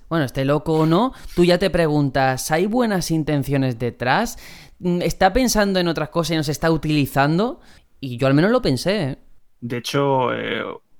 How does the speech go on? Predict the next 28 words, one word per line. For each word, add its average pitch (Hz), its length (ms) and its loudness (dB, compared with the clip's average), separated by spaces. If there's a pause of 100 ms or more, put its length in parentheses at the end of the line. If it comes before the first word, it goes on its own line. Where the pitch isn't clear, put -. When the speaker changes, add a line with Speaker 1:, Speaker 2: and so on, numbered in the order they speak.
Speaker 2:
al 131 160 -4
final 120 340 -4
de 131 100 -2
toda 135 220 2
esta 127 220 -4
zona 139 280 0
descubres 127 440 -4
el 127 80 0
gran 120 380 -2
secreto, 123 680 -4 (240)
eh, 107 280 -8
de, 95 220 -12
de, 98 400 -14 (280)
de 127 200 -4
Speaker 1:
Mm, 104 40 0
Speaker 2:
esta, 107 300 0
Speaker 1:
ahora 117 220 -2
Speaker 2:
de 117 80 2
este, 110 400 -4 (280)
Speaker 1:
llegaremos, 127 460 -4
Speaker 2:
de, 131 60 -4
Speaker 1:
sí, 123 200 -6
sí. 113 60 -12
Speaker 2:
de, - 40 -20
de 135 100 0
esta 131 180 2
zona, 147 320 2
que 113 260 -2